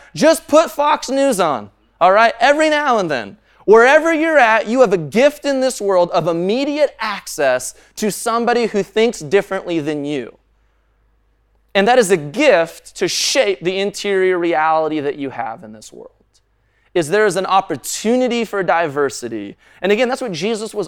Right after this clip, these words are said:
always doing with his disciples. He was always taking them places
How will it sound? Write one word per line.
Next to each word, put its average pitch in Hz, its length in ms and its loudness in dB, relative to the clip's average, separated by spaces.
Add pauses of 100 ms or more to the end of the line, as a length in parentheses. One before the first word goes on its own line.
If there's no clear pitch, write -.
always 254 400 -4
doing 240 280 -4
with 226 160 -10
his 226 180 -4
disciples. - 840 -14 (400)
He 233 120 -2
was 247 140 2
always 226 360 0 (180)
taking 254 600 -2
them 233 200 -4
places 156 840 -4